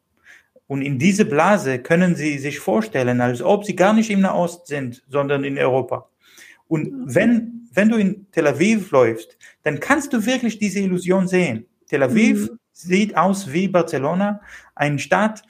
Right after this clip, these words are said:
Speaker 1: <laughs> äh, eine Stadt, wo man keine, äh, äh, äh, ähm,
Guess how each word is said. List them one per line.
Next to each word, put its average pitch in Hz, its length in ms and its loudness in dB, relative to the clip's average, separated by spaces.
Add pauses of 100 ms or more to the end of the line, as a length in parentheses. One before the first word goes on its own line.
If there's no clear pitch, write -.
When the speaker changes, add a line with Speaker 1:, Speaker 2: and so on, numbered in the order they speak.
(160)
Speaker 1:
<laughs> - 220 -20
äh, 175 340 -2
eine 165 520 0
Stadt, 190 360 0
wo 165 320 4 (840)
man 139 500 0 (160)
keine, 170 680 0 (540)
äh, 147 500 -2
äh, 143 80 -10
äh, 143 520 0
ähm, 135 380 -6